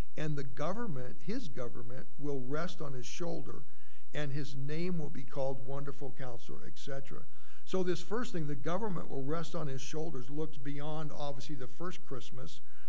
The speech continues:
that, um, that we saw in Micah chapter two when he was born in Bethlehem, looking into the distant future, the prophetic future, they call it, when Christ would reign over a literal earthly thousand-year kingdom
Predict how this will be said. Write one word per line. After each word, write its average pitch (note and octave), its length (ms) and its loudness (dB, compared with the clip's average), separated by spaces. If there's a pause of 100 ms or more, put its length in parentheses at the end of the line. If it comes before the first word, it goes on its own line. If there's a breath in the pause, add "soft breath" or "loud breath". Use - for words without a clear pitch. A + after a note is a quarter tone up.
(320 loud breath)
that, C3 400 0
um, B2 420 0 (260)
that C#3 140 0
we C#3+ 100 0
saw C#3 340 0 (100)
in C#3 240 0
Micah C#3 380 0
chapter - 400 0
two G3 280 0
when B2 140 0
he B2 100 0
was A#2+ 100 0
born C3+ 280 0
in A#2 80 0
Bethlehem, C3 640 0 (380 loud breath)
looking G#3 360 0
into F3 600 0
the C#3+ 160 0
distant F#3 640 0
future, C#3 640 0 (300 loud breath)
the D3 80 0
prophetic F3+ 640 0
future, C3 380 0
they B2 140 0
call A#2 360 0
it, - 120 0 (460 loud breath)
when C#3+ 200 0
Christ E3+ 400 0
would D#3 200 0
reign D3+ 340 0
over C3+ 300 0
a C3 60 0
literal E3+ 840 0
earthly D3+ 400 0
thousand-year D3 680 0
kingdom A#2+ 540 0